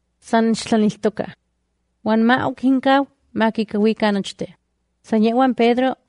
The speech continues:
uan ome iknime, n Jacobo uan Juan." Ikuak oahsito nichan tlayakankatikiyo ipan inkalnichikuayan judíos, okikak n tlakayol tlatlatzatzatzi, ochokaya uan okohtzatzia.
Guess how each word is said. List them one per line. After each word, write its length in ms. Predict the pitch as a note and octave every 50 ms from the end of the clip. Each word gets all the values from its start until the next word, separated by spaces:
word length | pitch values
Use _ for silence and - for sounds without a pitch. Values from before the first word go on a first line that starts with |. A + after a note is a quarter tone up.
| _ _ _
uan 360 | - - G3 G#3 G#3 G#3 G#3+
ome 320 | G#3+ A3 A3+ A#3+ B3 A#3+
iknime, 460 | A#3 A3 - - A#3 B3 B3+ B3 A#3+ - - - - _ _ _ _ _ _ _ _ _ _
n 80 | G#3 G3+
Jacobo 640 | D#3 - G3+ G3 - - G#3+ A3 A#3 B3+ C#4 - - _ _ _ _ _ -
uan 240 | F#3+ F#3 F#3 F3+
Juan." 320 | D#3 - F3+ - - - E3+ _ _ _ _ _ _ _ _ _ _ _ _ _ -
Ikuak 380 | - C4+ - - C#4 C4 -
oahsito 480 | C4+ C4+ C4 - C4 - C#4 - F4+ D#4+
nichan 360 | - D4 C#4 - - B3 B3
tlayakankatikiyo 840 | A3+ A#3+ A3+ G#3 - G#3 G#3 G3+ G#3+ G#3 - G3+ - - A3 A3+ G#3+ - - _ _ _ _ -
ipan 300 | G#3 G3 - G3+ G3+ G3+
inkalnichikuayan 880 | G3+ F#3 G#3+ G#3 G#3 G3+ F#3+ - G3+ - G3+ G3+ G#3 G#3 G#3+ G#3+ A3
judíos, 560 | G3+ B3+ A3+ B3 A#3+ G#3+ G3+ A3 G#3 - - _ _ _ _ _ _ _ _ _
okikak 440 | - A3+ A3+ - B3+ A#3 D4 D4 C#4
n 100 | D4 C4+
tlakayol 480 | A#3+ A#3+ A3 G3+ - A3 G3+ A#3+ B3 A#3+ - _ _ _
tlatlatzatzatzi, 1000 | - G#3 G3+ - A3 G3+ - G#3+ G3 F#3+ F#3 - B3+ B3 A#3 - - G#3 - E3+ - _ _ _ _ _ _ _ _ _ _
ochokaya 640 | - F3 - - G3 F#3 - A3+ A3+ A#3 C4+ C4+ C4 - _ _ -
uan 160 | G3+ G3 F#3+
okohtzatzia. 720 | F#3 E3+ - F3+ - - - - - - G3+ G3+ F#3 -